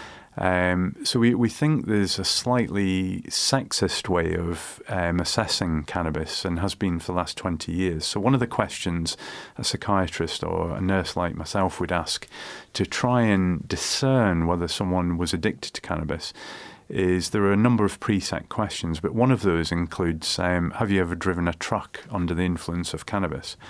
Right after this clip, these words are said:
Well, clearly in twenty nineteen, there may well be more truck drivers who are female than there were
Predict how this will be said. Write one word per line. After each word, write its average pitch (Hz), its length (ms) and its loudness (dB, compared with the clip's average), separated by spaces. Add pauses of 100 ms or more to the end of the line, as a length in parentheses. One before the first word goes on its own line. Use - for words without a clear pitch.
(540)
Well, 101 260 4
clearly 123 420 4
in 90 100 2
twenty 107 320 0
nineteen, 87 540 2
there 87 100 4
may 98 240 4
well 92 240 4
be 87 140 0
more 87 480 4
truck - 260 -2
drivers 85 420 0
who 85 140 0
are 80 40 -2
female 85 500 2
than 82 140 -2
there 85 100 0
were 85 200 2